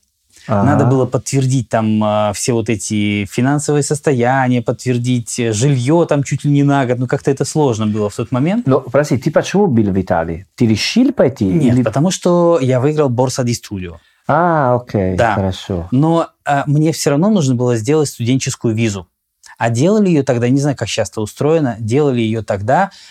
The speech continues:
Speaker 2: обязательно на год. Ну, вот в тот момент. Я не знаю, может быть, сейчас так делают, не знаю. То есть мне нужно было сделать визу на год –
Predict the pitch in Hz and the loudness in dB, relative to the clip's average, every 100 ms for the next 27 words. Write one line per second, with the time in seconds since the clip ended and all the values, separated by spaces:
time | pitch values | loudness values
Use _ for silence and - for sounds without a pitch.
0 | - 117 110 113 147 143 120 113 95 90 | -10 -4 0 2 0 0 0 0 -2 -4
1 | - - _ _ _ _ _ - 143 123 | -14 -20 _ _ _ _ _ -6 -4 -4
2 | - 117 104 104 95 139 131 107 107 104 | -4 -4 -2 -4 -4 -2 -2 -2 -2 -2
3 | 98 104 92 - 95 - 98 92 92 92 | -4 -8 -10 -8 -8 -8 -8 -6 -8 -10
4 | 92 110 98 87 82 _ _ - - - | -10 -8 -8 -10 -14 _ _ -20 -18 -4
5 | 123 - 127 165 196 143 123 131 120 135 | -4 0 0 2 2 0 0 0 0 0
6 | 120 123 123 104 90 90 104 | 0 -2 -2 -2 -2 -4 -4